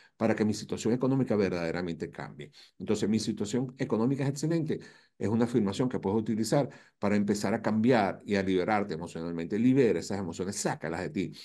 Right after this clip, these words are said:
Cuando sientas esa emoción de que, eh, la culpa la tiene el, el entorno, las personas y no tú, sácalas de ti y di, "No, mi, la responsabilidad de mi vida es mía y por lo tanto desde este momento yo cambio mi vida".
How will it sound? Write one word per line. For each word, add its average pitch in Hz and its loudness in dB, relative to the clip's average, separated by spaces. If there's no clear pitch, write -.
Cuando 120 4
sientas 156 4
esa 190 2
emoción 139 0
de 156 0
que, 101 -2
eh, - -6
la 113 2
culpa 160 8
la 95 2
tiene 113 -2
el, 101 0
el 98 2
entorno, 101 4
las 82 -4
personas 104 0
y - 2
no 110 2
tú, 139 4
sácalas 123 -2
de 95 2
ti 110 2
y 123 8
di, 131 8
"No, 120 4
mi, 113 0
la 104 0
responsabilidad 107 0
de 131 2
mi 135 4
vida 127 4
es - -2
mía 165 6
y 113 0
por 107 0
lo 92 2
tanto 104 2
desde 113 2
este 120 0
momento 156 2
yo 123 4
cambio 104 2
mi 80 -6
vida". 80 -6